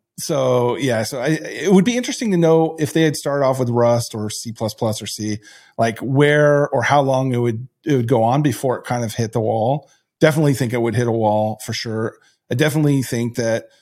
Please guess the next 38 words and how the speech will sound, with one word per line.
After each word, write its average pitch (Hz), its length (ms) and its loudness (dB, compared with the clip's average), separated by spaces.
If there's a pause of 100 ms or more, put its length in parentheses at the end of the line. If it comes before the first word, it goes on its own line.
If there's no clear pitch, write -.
(160)
you 131 60 -2
know, 127 80 2
migrating 127 680 2
a 127 40 0
lot 117 160 2
of 113 60 0
this 110 100 -4
stuff 110 220 -8
to 123 100 -6
kind 117 180 -2
of 110 80 -2
an 110 220 -2
L 107 160 -2
two 113 340 -2
is, 107 240 -6
is 113 140 -6
the 113 80 -10
right 101 180 -4
move. 123 380 0 (240)
And 135 180 -2
de-, 202 220 2
yeah, 135 220 -2
i-, 117 200 -4
i-, 139 140 -6
in 151 180 -2
time 147 220 2
will 127 100 0
tell. 113 540 -4
But 123 260 2 (300)
again, 139 320 0
back 131 200 2
to - 100 -8
your, 120 260 -6
your 123 140 -4
take, 123 260 -2
the 113 80 -4
composability 120 800 0
is, 110 300 -6